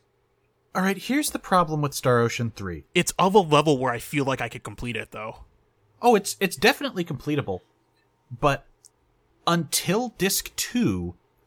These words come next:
Speaker 1: it's just another lukewarm Star Ocean game. And then in the final hours, it decides to throw out all sense of reality.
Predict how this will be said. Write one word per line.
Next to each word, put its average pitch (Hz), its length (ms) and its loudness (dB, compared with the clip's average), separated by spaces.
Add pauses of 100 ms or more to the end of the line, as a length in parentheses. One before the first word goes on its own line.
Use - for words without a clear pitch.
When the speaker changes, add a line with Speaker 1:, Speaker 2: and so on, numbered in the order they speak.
(400)
Speaker 1:
it's 143 240 -4
just 123 840 -2
another 113 800 0 (880)
lukewarm 113 760 0
Star 107 360 0
Ocean 113 380 -2
game. 87 460 -6 (580)
And 135 280 0
then 160 340 0
in 151 180 -2
the 139 80 0
final 151 640 0
hours, 110 640 0
it - 160 -10
decides 104 500 -4
to - 140 -8
throw 110 440 -2
out 107 280 -2
all 107 180 -4
sense 107 380 -2
of 95 100 -8
reality. 85 540 -8